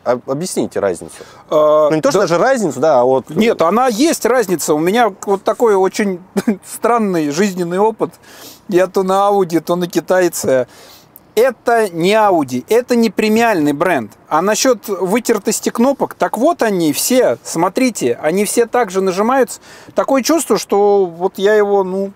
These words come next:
Speaker 2: три месяца назад из салона погнал. Ничего не ушоркано, сиденья не продавились. Вот подо мной потом сиденья, они чуть продавились, но я кабанчик сто десять килограмм,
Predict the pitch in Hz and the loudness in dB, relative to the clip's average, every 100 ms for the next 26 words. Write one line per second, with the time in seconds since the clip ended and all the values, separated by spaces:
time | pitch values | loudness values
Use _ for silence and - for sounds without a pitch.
0 | _ _ _ _ _ - 240 254 233 - | _ _ _ _ _ -2 2 2 2 0
1 | 208 233 254 - - 220 214 170 131 156 | 0 0 -2 -2 -2 0 2 0 -2 -2
2 | 180 156 120 _ _ _ 143 156 - 254 | 0 -2 -4 _ _ _ -4 -4 0 2
3 | 262 175 139 170 180 - 156 127 - 147 | 4 2 -2 0 0 -2 -8 -8 -10 -8
4 | 165 240 220 156 135 139 139 127 131 160 | -2 0 0 -2 -4 -2 0 0 -2 -8
5 | 143 - - - - 180 226 220 214 208 | -12 -14 -20 -10 -2 0 0 0 2 2
6 | 240 220 220 214 - 202 220 208 196 202 | 2 0 0 -2 -2 -2 0 2 0 0
7 | 190 185 - 196 214 247 285 - 185 208 | -4 -6 -4 0 0 2 -2 -2 0 2
8 | 214 208 226 190 - - 196 208 - - | 0 0 -2 -4 -6 -6 -2 -2 -4 -2
9 | 196 196 240 269 | 0 2 2 0